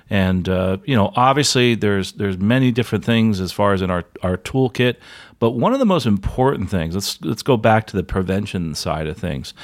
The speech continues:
And, and this is something that I've, I, I really drill into my students' heads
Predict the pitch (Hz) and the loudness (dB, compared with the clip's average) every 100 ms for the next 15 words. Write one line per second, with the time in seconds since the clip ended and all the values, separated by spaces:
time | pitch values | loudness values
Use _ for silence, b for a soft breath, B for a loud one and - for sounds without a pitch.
0 | B B B 98 90 87 85 - 98 104 | B B B -2 0 0 -4 -2 0 0
1 | 180 220 - 165 135 135 107 98 98 104 | 0 0 0 0 0 0 0 0 2 2
2 | 104 - - - 98 98 95 95 120 123 | 0 -4 -14 -4 -2 -2 -4 -2 0 2
3 | 95 104 104 95 87 85 95 - 117 110 | 0 0 0 0 -2 -2 -2 -2 -2 -2
4 | 110 - 117 113 | -2 0 0 0